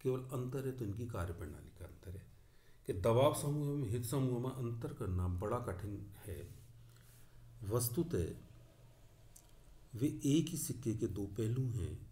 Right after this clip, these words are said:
और दोनों का अंतर केवल सैद्धांतिक महत्व का है। अर्ल लद्दम के शब्दों में सभी हित समूह दबाव गुट नहीं होते, किंतु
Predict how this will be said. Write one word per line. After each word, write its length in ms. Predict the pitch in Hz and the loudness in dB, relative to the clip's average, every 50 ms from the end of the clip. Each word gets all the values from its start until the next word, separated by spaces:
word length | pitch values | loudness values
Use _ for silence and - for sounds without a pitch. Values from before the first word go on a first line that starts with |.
| - - - | -14 -4 0
और 460 | 127 110 101 101 101 - - - - - | 2 2 2 2 0 -4 -8 -10 -12 -10
दोनों 400 | 104 95 90 107 107 120 139 143 | -6 -2 0 2 4 4 4 2
का 140 | - 127 110 | 2 2 0
अंतर 280 | 92 92 90 - 101 | 0 0 0 0 -2
केवल 480 | - - - 101 95 90 90 85 87 90 - | -4 -2 0 2 2 4 4 2 0 -2 -4
सैद्धांतिक 800 | - - - - 98 90 90 90 87 87 - - - 127 127 - | -4 -2 2 2 2 4 4 2 2 2 2 0 -2 -4 -4 -2
महत्व 280 | 87 80 - - - - - | -4 -4 -4 -6 -10 -14 -10
का 80 | - - | -10 -10
है। 160 | - - - - - - - - - - - - - - - - - - - - - - - - - - - - - - - - - - - - - - - - - - - - - - - - - - - - | -10 -10 -12 -16 -18 -20 -20 -20 -20 -20 -20 -20 -20 -20 -20 -20 -20 -20 -20 -20 -20 -20 -20 -20 -20 -20 -20 -20 -20 -20 -20 -20 -20 -20 -20 -20 -20 -20 -20 -20 -20 -20 -20 -20 -20 -20 -20 -20 -20 -20 -2 6
अर्ल 460 | 135 131 123 117 120 120 117 117 - - - - - - - 117 | 8 8 10 10 8 6 6 2 -2 -6 -12 -16 -18 -10 -2 0
लद्दम 540 | 110 104 110 113 117 117 113 131 131 139 135 | 2 4 6 4 4 4 6 6 8 8 6
के 100 | 151 139 | 4 2
शब्दों 400 | - - 113 101 92 - 110 113 | 2 0 0 0 0 2 4 4
में 360 | 107 95 85 85 - - - | 4 4 2 0 -2 -4 -6
सभी 720 | - - - - 123 123 143 170 160 156 151 160 165 - - - - - | -6 -2 0 2 2 4 4 2 2 2 0 -4 -6 -10 -12 -18 -8 -6
हित 160 | - 147 147 - | -4 -4 -2 -2
समूह 360 | - - 101 101 101 104 101 | 0 0 2 2 2 0 0
दबाव 440 | 95 98 98 98 107 110 110 98 95 | 0 0 2 2 2 2 2 0 -2
गुट 200 | 107 - - 95 | -4 -4 -2 0
नहीं 360 | 92 87 92 98 123 143 131 | 0 2 2 2 2 2 2
होते, 460 | 107 92 87 87 - 80 78 82 - - - - - - - - - - - - - - - - | 2 0 -2 -2 -2 -4 -4 -4 -6 -10 -14 -18 -20 -20 -20 -20 -20 -20 -20 -20 -20 -16 0 2
किंतु 440 | 147 143 139 139 139 - 87 87 | 4 4 4 2 0 -2 -2 -4